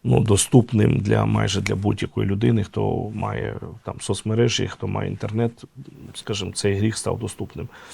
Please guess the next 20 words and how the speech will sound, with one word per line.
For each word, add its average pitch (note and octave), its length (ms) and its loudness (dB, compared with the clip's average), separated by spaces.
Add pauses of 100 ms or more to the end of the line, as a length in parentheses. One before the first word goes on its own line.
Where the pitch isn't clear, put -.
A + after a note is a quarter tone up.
(380)
Але B2 220 8
знову, A#2 400 8 (160)
знову, A2+ 500 8
скажімо, G2+ 320 -2
повертаючись G#2 640 2
до A#2 100 4
основ, - 400 6
скажу A2+ 360 4
одне. A2 360 4 (920)
Це C#3 240 8
можливо B2 500 8
для A2 180 2
будь-якої A2+ 480 2
людини, C#4 300 4
якої, D3+ 440 6
скажімо, A2 360 0
нема A2+ 240 6
внутрішнього A2 720 2
ствердження C3+ 880 0
в G#2+ 280 -6